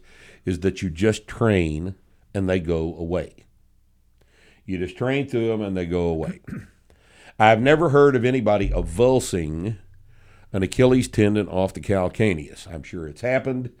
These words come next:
but I've never heard of it. Most of the times, uh, we hear about, uh,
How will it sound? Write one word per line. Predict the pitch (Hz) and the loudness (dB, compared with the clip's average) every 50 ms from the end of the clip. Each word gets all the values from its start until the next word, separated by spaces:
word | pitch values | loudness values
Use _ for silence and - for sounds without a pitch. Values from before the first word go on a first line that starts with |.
| _ _ _ _ - | _ _ _ _ -8
but | 92 82 | -6 -4
I've | 80 82 85 | -4 -4 -4
never | 82 80 78 73 76 | -6 -6 -8 -8 -4
heard | 87 117 123 127 113 | 0 0 2 2 2
of | 113 113 110 | 2 2 0
it. | 110 - | -2 -4
Most | 85 87 90 90 - - | -4 -6 -6 -6 -6 -10
of | 85 | -12
the | 78 | -8
times, | - 107 104 101 101 98 101 92 - - _ _ _ _ _ - - - - - _ - | -6 -4 -2 -2 -2 -4 -4 -6 -8 -14 _ _ _ _ _ -20 -20 -20 -20 -20 _ -8
uh, | 92 87 87 87 85 82 80 82 | -6 -4 -2 -2 -2 -2 -4 -4
we | 90 90 85 | -6 -6 -4
hear | 82 104 117 117 113 | -2 -2 0 0 0
about, | 101 85 101 95 92 90 87 85 - _ _ - | 0 2 2 4 4 2 0 -2 -6 _ _ -4
uh, | 92 90 87 85 80 76 | -2 -2 0 0 -2 -4